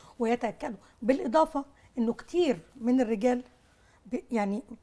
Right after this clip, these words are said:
خاصه في الطبقات الشعبيه والطبقات الادنى اقتصادياً بيتعاملوا مع فكره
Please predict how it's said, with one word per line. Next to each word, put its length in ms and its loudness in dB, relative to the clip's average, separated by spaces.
خاصه 640 2
في 60 -6
الطبقات 500 -2
الشعبيه 800 0
والطبقات 640 -2
الادنى 580 0
اقتصادياً 800 2
بيتعاملوا 800 2
مع 380 2
فكره 420 -4